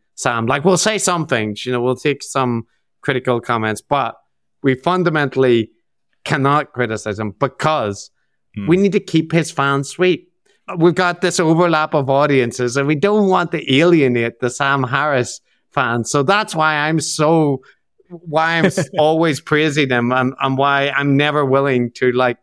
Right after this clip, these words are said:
Speaker 1: you know, say any, a strong criticism his way. So we are in the pocket of Big Harris. <laughs> That's, I, I don't know if you,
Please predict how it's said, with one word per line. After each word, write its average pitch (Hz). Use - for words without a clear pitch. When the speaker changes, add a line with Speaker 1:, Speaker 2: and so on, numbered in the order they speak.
Speaker 1:
you 139
know, 120
say 139
any, 135
a 147
strong 143
criticism 120
his 131
way. 110
So 135
we 202
are 156
in 156
the 139
pocket 156
of 139
Big 160
Harris. 147
<laughs> -
That's, 185
I, 180
I 180
don't 202
know 208
if 170
you, 180